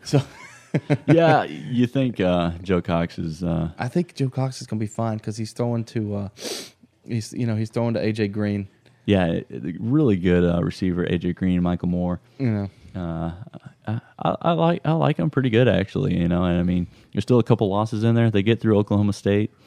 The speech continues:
Speaker 2: Uh, L S U is gonna be tough. At Tennessee is gonna be tough, I
Speaker 1: Well,
Speaker 2: think, for 'em.
Speaker 1: South Carolina's gonna be tough. They're always tough.
Speaker 2: Nah,
Speaker 1: That
Speaker 2: I
Speaker 1: game is al-, that game is always tough.
Speaker 2: I think South Carolina's lost. I know that's, that's a big game,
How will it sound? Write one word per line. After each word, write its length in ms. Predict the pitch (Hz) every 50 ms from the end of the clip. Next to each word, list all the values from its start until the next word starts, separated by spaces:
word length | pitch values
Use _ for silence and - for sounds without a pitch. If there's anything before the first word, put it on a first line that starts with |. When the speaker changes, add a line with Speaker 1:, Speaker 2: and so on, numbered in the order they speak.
| _ _ _ _ _ _ _ _
Speaker 2:
Uh, 220 | - 90 87 - -
L 140 | - 98 104
S 100 | 101 -
U 60 | 117
is 80 | 113 104
gonna 140 | 110 107 101
be 80 | 98
tough. 420 | - - 113 107 101 107 110 - - -
At 180 | 104 107 -
Tennessee 320 | - - 107 101 - - 101
is 80 | 92
gonna 160 | - 95 90
be 60 | 90 87
tough, 260 | - 92 90 90 -
I 40 | -
Speaker 1:
Well, 100 | 127 123
Speaker 2:
think, 180 | 92 90 - -
for 220 | - 92 92 92
'em. 140 | 92 92 -
Speaker 1:
South 280 | 120 - 143 135 127 -
Carolina's 340 | - 117 110 104 101 98 92
gonna 140 | 104 95
be 60 | 92 90
tough. 260 | - - 92 92 -
They're 140 | 110 104 101
always 220 | 95 98 92 -
tough. 300 | - - - - - _ _ _ _ _ _ _ _ _ _ _ -
Speaker 2:
Nah, 480 | 110 110 107 107 107 104 101 101 101 - -
Speaker 1:
That 240 | - - - 113 110
Speaker 2:
I 20 | 104
Speaker 1:
game 220 | - 113 107 107
is 120 | 104 95
al-, 300 | 104 92 101 98 98 95 -
that 140 | - 104 110
game 200 | 110 104 101 98
is 120 | 95 101
always 380 | 101 104 104 101 101 98 95 -
tough. 400 | - - 101 95 - - - - _ _ _ _ -
Speaker 2:
I 60 | 104
think 220 | 110 - 185 170
South 220 | 143 - 147 147 -
Carolina's 360 | - 160 156 160 160 151 113
lost. 300 | 98 95 104 113 107 -
I 80 | 85 82
know 160 | 90 101 107
that's, 240 | 107 101 95 - - -
that's 180 | 95 90 85
a 40 | 87
big 220 | 82 82 90 87 80
game, 420 | 95 90 90 95 107 113 113 107